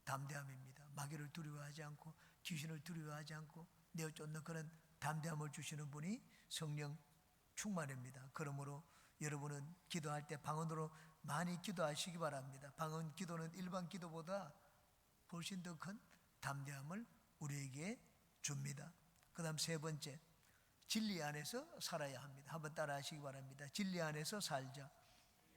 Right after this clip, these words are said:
진리는 예수 그리스도와 하나님의 말씀입니다. 여기 네, 우리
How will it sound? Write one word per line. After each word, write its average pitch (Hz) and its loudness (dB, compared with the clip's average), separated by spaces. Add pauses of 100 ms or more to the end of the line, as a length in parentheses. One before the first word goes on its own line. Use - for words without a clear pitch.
(1500)
진리는 160 4 (420)
예수 160 4
그리스도와 147 2 (720)
하나님의 147 -2
말씀입니다. 147 -2 (140)
여기 143 -2 (420)
네, 151 2 (600)
우리 151 2